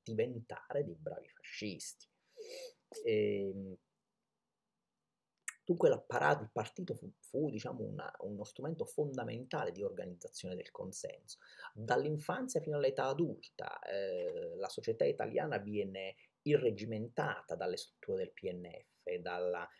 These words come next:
cosiddetta Opera Nazionale Balilla, che organizzava praticamente,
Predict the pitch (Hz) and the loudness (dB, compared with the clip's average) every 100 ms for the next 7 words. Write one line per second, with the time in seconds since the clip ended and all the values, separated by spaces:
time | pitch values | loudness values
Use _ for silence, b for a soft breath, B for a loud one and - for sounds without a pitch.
0 | _ - 98 117 - - 123 123 107 101 | _ -10 0 0 0 0 4 4 4 0
1 | 101 - - 95 95 90 101 139 147 98 | -2 -6 -4 -2 -2 -2 0 2 0 -4
2 | 87 - 101 98 101 104 - 135 131 - | -6 -2 -2 0 -4 -6 -4 -2 0 -2
3 | 95 104 104 110 120 113 110 98 | -4 -4 -2 -2 -2 -2 -2 -2